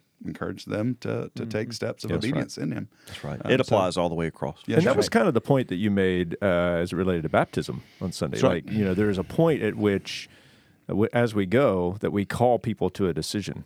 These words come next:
Speaker 1: That's right.
Speaker 2: Mm-hmm.
Speaker 3: And, um, you know, so I, I, I think that's, that's important that, you know, we're not just going out and having, you know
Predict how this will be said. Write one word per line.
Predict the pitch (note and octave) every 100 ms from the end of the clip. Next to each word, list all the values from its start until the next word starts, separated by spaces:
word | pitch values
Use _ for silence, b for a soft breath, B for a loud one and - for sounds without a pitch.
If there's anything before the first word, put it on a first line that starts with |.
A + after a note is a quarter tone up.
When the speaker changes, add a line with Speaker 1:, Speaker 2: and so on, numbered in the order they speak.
| _
Speaker 1:
That's | - -
right. | - -
Speaker 2:
Mm-hmm. | A2+ F#2 E2+
Speaker 3:
And, | D#2+ D#2 D#2
um, | D#2 D2 C#2+ C#2+ - _ _ _ _ _ _ - - _
you | - E2
know, | C#2+
so | - G2+ E2+
I, | D2+
I, | F#2 - G2
I |
think | - F#2
that's, | F#2 - -
that's | F2+ -
important | D#2+ - A2+ E2 -
that, | D#2+ - -
you | D#2
know, | D2+ D2 B B B B B
we're | F#2+
not | G2+ F2+
just | F#2 -
going | F#2 F2
out | E2 D#2+
and | D#2+ D#2 D2 _ - _ -
having, | G2 F2+ E2+ E2 -
you | F2
know | D#2